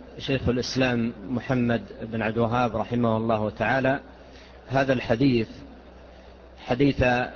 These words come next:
عثمان بن عفان رضي الله عنه وأرضاه،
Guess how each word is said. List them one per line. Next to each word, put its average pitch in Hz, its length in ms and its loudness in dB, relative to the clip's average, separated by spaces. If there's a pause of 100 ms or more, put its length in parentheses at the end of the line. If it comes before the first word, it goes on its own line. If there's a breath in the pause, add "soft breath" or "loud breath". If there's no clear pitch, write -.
(260)
عثمان 139 640 2 (180)
بن 127 180 0
عفان 117 640 0 (140)
رضي 123 280 2
الله 120 340 2
عنه 120 280 2
وأرضاه، 117 440 0